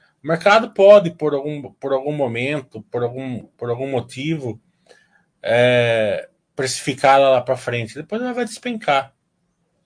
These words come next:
né? Então, é, a solidez, é, das empresas,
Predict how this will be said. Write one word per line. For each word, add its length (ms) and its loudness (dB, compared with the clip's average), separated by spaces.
né? 180 -12
Então, 600 4
é, 200 0
a 60 2
solidez, 1080 0
é, 280 -2
das 300 4
empresas, 920 -2